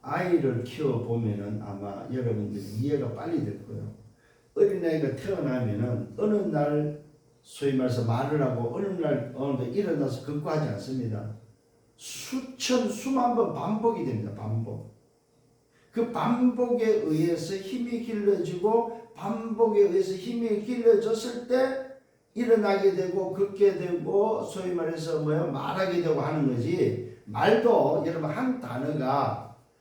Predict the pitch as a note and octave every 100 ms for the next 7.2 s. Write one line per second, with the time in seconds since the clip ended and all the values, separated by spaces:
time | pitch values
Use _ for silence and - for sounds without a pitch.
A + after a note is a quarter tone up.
0 | _ _ _ - A3+ C4 A3+ F#3+ G3 F#3
1 | D3+ - - G3+ A#3 A3+ A3 A3 G3 -
2 | E3 D#3 D3+ C#3 - - - - - D#4
3 | C#4+ B3+ A#3+ G3 F#3 F#3 F3+ D#3 D3 D#3
4 | D#3 D#3 - - - - A3+ B3 C4 B3+
5 | - C#4 C#4+ A#3+ - G#3 F3+ D#3+ F#3 F#3
6 | D3+ D#3 D3+ B2+ B2 A#2 G#2 G#2 - G#2+
7 | G#2+ G#2+